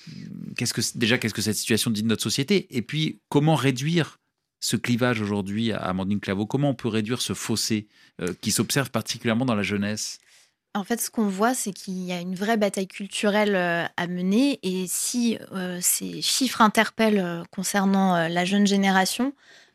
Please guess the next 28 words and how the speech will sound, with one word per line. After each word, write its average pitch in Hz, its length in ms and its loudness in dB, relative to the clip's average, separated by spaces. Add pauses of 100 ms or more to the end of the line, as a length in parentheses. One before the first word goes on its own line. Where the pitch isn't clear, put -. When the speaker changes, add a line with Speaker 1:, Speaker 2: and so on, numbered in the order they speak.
Speaker 2:
euh, 208 100 2
c'est 196 200 4
bien 220 400 8
là 214 180 6
qu'il - 140 -6
y 214 40 4
a 190 60 4
un 185 80 2
vrai 196 240 4
besoin 214 540 4
de 196 160 0
mettre 196 340 2
en 214 80 8
place, 233 460 0 (420)
euh, 190 160 6
les 190 160 6
cours 220 500 2
d'éducation, 190 880 2
euh, 175 320 2
complète 196 460 -2
à 190 60 2
la 185 100 2
sexualité, 185 800 0
ou 226 60 2
qu'on 185 220 -4
appelle 185 280 0
également 185 400 2
les, 185 320 -2